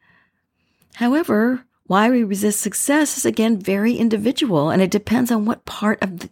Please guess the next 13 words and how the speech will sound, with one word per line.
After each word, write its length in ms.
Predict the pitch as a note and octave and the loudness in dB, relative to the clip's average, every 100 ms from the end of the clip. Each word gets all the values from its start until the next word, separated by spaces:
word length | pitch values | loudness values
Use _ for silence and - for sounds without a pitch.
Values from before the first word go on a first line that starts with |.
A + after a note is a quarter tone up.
| - | -4
your 120 | F3+ | -2
life 560 | F3+ G3+ B3+ G#3 - - - | 0 0 0 -2 -4 -16 -2
that 240 | G3 F#3 | 0 0
you 140 | F#3 | 0
may 160 | F3+ E3+ | 2 2
be 100 | E3 | 2
resisting. 640 | D#3 D3 C#3+ - D3+ D#3 - _ _ _ _ _ _ _ _ _ | 0 0 -2 -2 -6 -8 -12 _ _ _ _ _ _ _ _ _
Maybe 320 | F3+ G3 G#3+ | 0 2 4
you 200 | G#3+ F#3 | 2 0
failed 560 | F3 - F3+ E3+ E3+ D#3+ _ - | -2 0 2 4 0 -4 _ -4
in 80 | |
the 80 | E3 | -4
past 560 | - D#3+ - D3+ - | -2 -2 -2 -6 -14